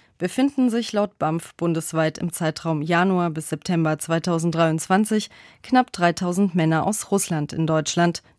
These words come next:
die einen Asylantrag gestellt haben. Davon handelte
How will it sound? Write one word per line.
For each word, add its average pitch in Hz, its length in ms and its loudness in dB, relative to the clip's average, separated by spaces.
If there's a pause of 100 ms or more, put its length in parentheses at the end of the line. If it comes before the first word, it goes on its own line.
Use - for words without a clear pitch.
die 147 140 0
einen 160 280 0
Asylantrag 175 680 0
gestellt 156 420 -2
haben. 160 340 0 (540)
Davon 220 480 4
handelte 233 420 4